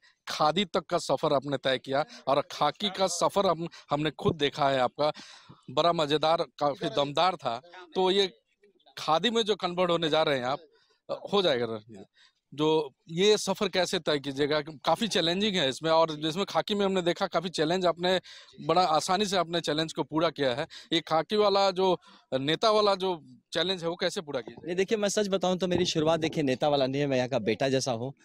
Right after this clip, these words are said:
Speaker 2: और ये अपने लोग हैं हमारे, सब अपने, देखिए, अपने सब मेरे, मतलब, अपने लो-, लोग हैं ये, हम अपने एक जमीन, इस जमीन के हम लोग हैं, एक एक कण से हम में जो मिट्टी है, इनमें वही मिट्टी है, तो ये अपनापन बहुत है यहाँ पे। तो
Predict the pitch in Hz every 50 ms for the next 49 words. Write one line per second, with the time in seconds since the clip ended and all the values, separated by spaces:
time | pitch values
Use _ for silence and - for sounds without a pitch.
0 | - - - - - - 113 120 120 120 127 127 135 131 123 - 143 156 147 143
1 | 143 147 139 143 139 123 123 123 120 117 - 170 185 175 - - 127 131 131 113
2 | 127 127 - 139 123 120 143 151 147 - - 185 202 175 165 160 151 156 143 143
3 | 127 151 143 131 120 _ _ _ - - 131 143 - 190 202 196 160 143 139 120
4 | 113 117 120 113 104 113 107 104 107 107 113 120 127 123 120 - 143 147 151 151
5 | 139 - 107 101 95 101 120 123 147 160 156 127 80 120 143 135 113 120 123 135
6 | 151 165 175 156 - 160 135 127 123 123 131 131 120 127 135 147 147 - - -
7 | - - 120 131 - 160 143 _ - 175 185 185 165 - 151 135 135 131 139 147
8 | 156 147 139 151 143 143 135 - - 143 135 139 139 135 135 135 131 127 120 117
9 | 113 120 117 110 98 - - 104 95 98 90 - _ - - - _ - 139 151
10 | 170 190 202 - - 139 - 175 165 175 180 - - 170 170 160 135 117 135 127
11 | - 117 110 107 101 95 90 - - 98 95 - 127